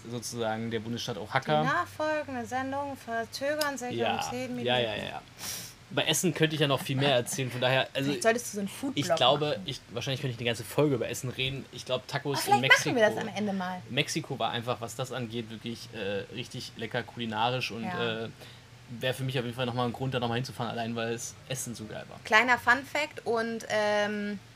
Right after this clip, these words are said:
Speaker 2: ja, vielleicht ein bisschen Dirty Details, aber sechs Wochen Mexiko haben wir komplett ohne Magen-Darm überstanden.
Speaker 1: Ja. Also ich muss auch
Speaker 2: Keine
Speaker 1: sagen,
Speaker 2: Montezumas Rache.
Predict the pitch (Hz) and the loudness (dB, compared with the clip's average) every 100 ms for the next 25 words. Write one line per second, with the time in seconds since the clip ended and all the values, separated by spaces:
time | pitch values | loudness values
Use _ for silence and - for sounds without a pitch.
0 | - - - - - - - - - - | -20 -20 -20 -20 -20 -20 -20 -20 -20 -20
1 | - 202 202 - 208 208 220 220 220 214 | -4 2 2 4 2 2 -4 -4 -2 0
2 | 208 208 214 226 220 262 262 277 - - | 0 0 -4 -8 -2 2 4 2 -2 -18
3 | - - 202 240 269 302 277 214 240 - | -14 2 6 10 8 6 2 0 0 0
4 | 220 233 214 208 214 - - - 202 202 | -2 0 -4 -4 -6 -10 -20 -10 -6 -6
5 | 240 226 262 240 220 202 - 190 - 226 | -6 0 0 2 -2 -4 -6 -6 -2 -2
6 | - 214 214 196 196 208 208 190 185 180 | -2 -4 -2 -2 -2 -2 -2 -2 -6 -8
7 | - 185 175 180 - - - - - 135 | -6 -6 -6 -8 -8 -10 -12 -8 0 4
8 | 143 226 285 202 202 208 254 285 254 247 | 8 8 10 8 8 6 6 4 -2 0
9 | 233 233 - 196 185 185 | 0 0 -4 -4 -4 -8